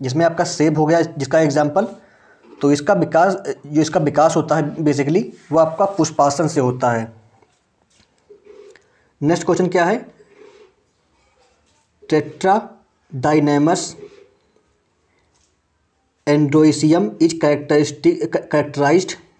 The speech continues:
by, इसका उत्तर आपका हो जाएगा outer two short and inner four long stamens। नेक्स्ट क्या है? The three subfamilies of Leguminaceae are distinguished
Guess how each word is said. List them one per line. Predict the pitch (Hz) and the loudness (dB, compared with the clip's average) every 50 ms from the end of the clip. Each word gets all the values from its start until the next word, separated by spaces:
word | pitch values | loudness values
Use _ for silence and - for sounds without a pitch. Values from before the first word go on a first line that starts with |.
| - 135 139 | -6 -2 0
by, | 131 127 120 120 - - - _ _ _ _ _ _ _ _ | 0 0 0 -2 -6 -14 -20 _ _ _ _ _ _ _ _
इसका | - 139 135 - 185 180 | -6 -6 -4 0 0 2
उत्तर | 175 170 180 165 | 2 2 0 -2
आपका | 156 - 139 151 | -2 -2 -2 -2
हो | 139 139 | 0 2
जाएगा | 131 131 131 131 156 151 - - - _ _ _ _ _ _ _ _ _ _ _ _ | 2 2 2 2 0 -4 -4 -8 -18 _ _ _ _ _ _ _ _ _ _ _ _
outer | 123 139 147 143 143 139 185 185 185 185 185 - | 0 2 2 2 2 2 2 2 2 0 2 2
two | 165 170 180 190 - - | 4 4 4 2 -2 -4
short | - - 139 135 147 170 - - - - 143 147 | -2 0 0 2 2 0 -2 -4 -8 -4 -2 -2
and | 160 180 190 - - - - _ _ _ - 143 | 0 0 -2 -4 -10 -18 -20 _ _ _ -2 0
inner | 147 160 175 175 165 - | 2 2 2 0 0 0
four | - 147 160 160 151 151 139 | 2 2 2 2 2 0 2
long | 139 147 165 160 165 147 139 - | 2 0 0 -2 -2 -4 -6 -6
stamens। | - - 139 131 131 127 123 - - - - _ _ _ _ _ - - _ _ _ _ | -4 -4 -2 0 0 -2 -2 -4 -6 -10 -16 _ _ _ _ _ -20 -20 _ _ _ _
नेक्स्ट | - 147 165 170 165 165 | -2 0 0 0 0 0
क्या | 185 170 165 | 0 0 2
है? | 175 214 233 - - _ _ _ _ _ _ _ _ | 0 -2 -4 -6 -14 _ _ _ _ _ _ _ _
The | 147 160 185 185 180 - - | 0 2 2 2 0 -4 -2
three | - 180 196 214 208 - | 2 2 4 4 2 0
subfamilies | - - 170 175 170 - - 170 151 147 143 147 151 165 185 185 - - 143 | -2 0 -2 -2 -2 -2 -2 0 0 2 2 4 4 4 4 2 0 -2 0
of | 156 160 160 | 0 0 0
Leguminaceae | 160 147 135 139 139 143 139 143 131 139 - 170 180 175 - | 0 0 0 2 0 0 0 0 -2 0 0 0 0 0 0
are | - 139 156 160 160 - - - - _ _ _ _ _ _ _ _ _ _ _ | 2 2 2 2 0 -4 -14 -20 -20 _ _ _ _ _ _ _ _ _ _ _
distinguished | - 143 139 - 156 151 147 143 156 180 185 180 - | -4 -4 0 0 2 2 2 4 4 2 2 0 -4